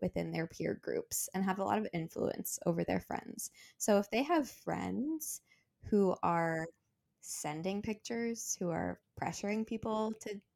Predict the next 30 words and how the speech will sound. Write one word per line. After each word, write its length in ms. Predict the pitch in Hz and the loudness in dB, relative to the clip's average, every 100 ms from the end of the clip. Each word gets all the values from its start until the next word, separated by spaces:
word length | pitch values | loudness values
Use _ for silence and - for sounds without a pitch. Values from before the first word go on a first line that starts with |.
| _ | _
take 220 | - 208 - | 0 0 0
pictures 420 | 214 - 214 208 | -4 -4 -2 0
and 140 | 208 | 0
send 180 | - 185 | -2 -2
them 140 | 190 208 | -2 -2
to 120 | 214 | -2
them 220 | 214 208 | -2 -2
that 140 | 202 | -2
they 100 | 202 | 0
don't 200 | 185 180 | 0 0
want 180 | 196 - | -2 -4
to 80 | - | -4
be 100 | 190 | -2
sending 320 | 180 170 180 | -2 -2 -4
them 160 | 208 214 | -4 -6
to, 340 | - 226 226 - - - _ - | -2 2 2 0 -14 -20 _ 2
that 160 | 208 - | 2 4
their 220 | 202 262 | 2 4
voice 320 | 233 190 190 - | 6 4 4 0
matters 640 | 170 175 214 254 262 - - - | -2 0 0 2 0 -6 -8 0
a 100 | 185 | 0
lot. 380 | - 180 240 - - | 2 0 0 -2 -2
And 200 | 190 180 | 0 0
even 280 | - 254 294 | 2 2 2
just 160 | 269 208 | 2 2
saying 200 | 180 180 | 2 2
something 320 | 196 190 196 | 0 -2 -2
as 80 | 180 | 0
simple 220 | 180 185 | 0 2
as, 140 | 196 | 0